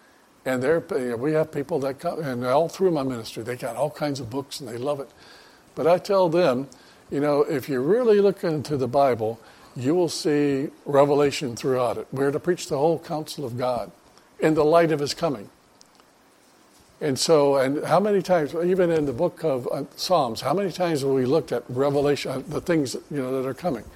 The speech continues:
And so here we see that, uh, the closer we get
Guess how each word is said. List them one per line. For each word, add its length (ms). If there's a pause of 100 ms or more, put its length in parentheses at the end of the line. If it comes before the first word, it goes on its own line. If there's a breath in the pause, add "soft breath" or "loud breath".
(560 loud breath)
And 140
so 340 (340 loud breath)
here 240
we 160
see 380
that, 280
uh, 240
the 200
closer 500
we 220
get 340